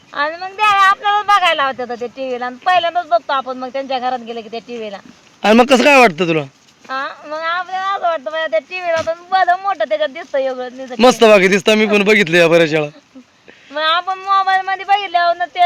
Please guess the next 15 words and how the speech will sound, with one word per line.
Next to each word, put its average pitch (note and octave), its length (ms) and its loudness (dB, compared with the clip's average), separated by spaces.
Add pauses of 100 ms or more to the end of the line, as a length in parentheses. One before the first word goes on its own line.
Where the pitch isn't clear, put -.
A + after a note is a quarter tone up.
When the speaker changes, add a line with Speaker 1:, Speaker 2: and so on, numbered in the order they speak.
(340)
Speaker 1:
एवढं E4+ 320 0
नाही F4 320 0 (320)
दिसत, C#4+ 300 -8
पण C4+ 100 -8
टीव्हीला F4+ 420 -4
एवढा D#4+ 480 2
जागा E4 440 0 (440)
आणि B3+ 160 -10
त्याच्यात D#4+ 480 -2
असं D4+ 120 -2
पसरून D4+ 480 -2
एवढं C4+ 460 -6 (760)
Speaker 2:
आणि G#3 160 6
Speaker 1:
सगळं E3 560 6
दिसतं. C4 320 -4